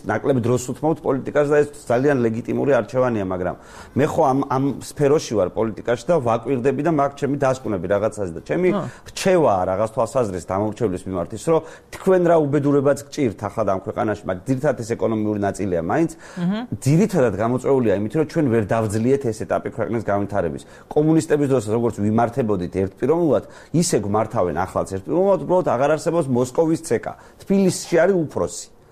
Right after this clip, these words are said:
Speaker 1: მოსკოვიდან აღარ ვიმართებით, თორე შინაარსობრივად როგორც ვიმართებით, ისე ვიმართებით, როგორც კომუნისტების დროს ვიმართებოდით. ამიტომ აი ეს გვაქვს გადასაბიჯებელი, ერთ კა-, ერთპიროვნული მმართველობას უნდა გადავაბიჯოთ.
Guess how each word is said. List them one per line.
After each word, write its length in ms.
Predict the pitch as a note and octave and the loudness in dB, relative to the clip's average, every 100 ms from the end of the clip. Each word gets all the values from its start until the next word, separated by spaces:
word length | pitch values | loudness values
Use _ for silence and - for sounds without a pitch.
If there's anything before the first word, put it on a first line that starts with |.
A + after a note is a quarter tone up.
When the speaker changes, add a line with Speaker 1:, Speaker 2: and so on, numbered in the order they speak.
| _ - _ | _ -20 _
Speaker 1:
მოსკოვიდან 560 | A#2 D#3+ - G3 E3+ E3 | -2 0 2 2 4 2
აღარ 240 | D3 C#3+ | 2 2
ვიმართებით, 480 | C#3 C3 B2 G#2+ E2+ | 2 0 -2 -2 -10
თორე 200 | - F#2+ | -4 -4
შინაარსობრივად 680 | F2 D#3+ F3 F3+ A3+ F#3 B2+ G2 | -4 0 0 2 0 2 2 2
როგორც 280 | A#2 B2 | 0 0
ვიმართებით, 540 | A#2+ A2+ G2 D#2+ D2+ - - - | -2 -4 -4 -4 -12 -14 -18 -14
ისე 260 | - G3 A3 | -4 0 2
ვიმართებით, 400 | A3 G3+ F#3 C3+ | 2 0 -4 -2
როგორც 260 | B2+ C3 - - - - | -4 -4 -8 -20 -20 -6
კომუნისტების 540 | - C#3+ C3+ B2+ C3 | 0 0 0 -2 -2
დროს 140 | D3+ D3+ | -2 -2
ვიმართებოდით. 640 | B2 B2+ C3 G2+ F2 - - - | 0 0 0 -4 -6 -8 -14 -16
ამიტომ 280 | - E3 D#3+ | -2 0 4
აი 100 | D#3+ | 2
ეს 100 | D3 | 2
გვაქვს 200 | F3 D3 | 0 0
გადასაბიჯებელი, 760 | B2+ C#3+ D3+ C3 B2 A#2+ F#2+ F#2+ | 0 0 0 -2 0 0 0 0
ერთ 180 | A#2 - | -2 -2
კა-, 240 | A#2+ A#2 | 0 2
ერთპიროვნული 640 | C3+ C3+ D3 C#3+ C#3 C3 | 2 0 0 0 2 0
მმართველობას 520 | A#2 A2+ B2 A#2+ G#2 F#2 | 0 -2 -2 -2 -2 -2
უნდა 160 | A#2 | -2
გადავაბიჯოთ. 640 | G#2+ G2+ G2+ G2 D#2+ C#2 | 0 2 2 2 -2 -10